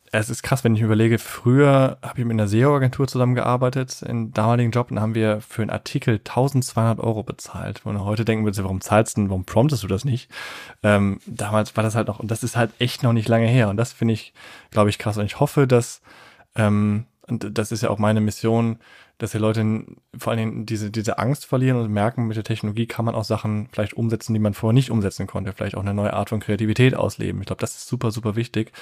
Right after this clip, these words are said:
ähm, dass man hier auch positiv rangeht. Weil natürlich kann man sagen, alles doof und, äh,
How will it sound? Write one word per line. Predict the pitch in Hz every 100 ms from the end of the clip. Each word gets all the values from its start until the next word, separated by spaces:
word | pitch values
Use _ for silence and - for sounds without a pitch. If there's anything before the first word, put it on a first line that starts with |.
| - - - -
ähm, | 107 101 98
dass | 98
man | 107
hier | 104 110 113 110
auch | 104 -
positiv | - 110 113 104 110
rangeht. | 107 101 95
Weil | 98
natürlich | 98 117
kann | - 107
man | 107 104
sagen, | 107 101
alles | - 98 95
doof | - 135 156
und, | 110 104 -
äh, | 104 104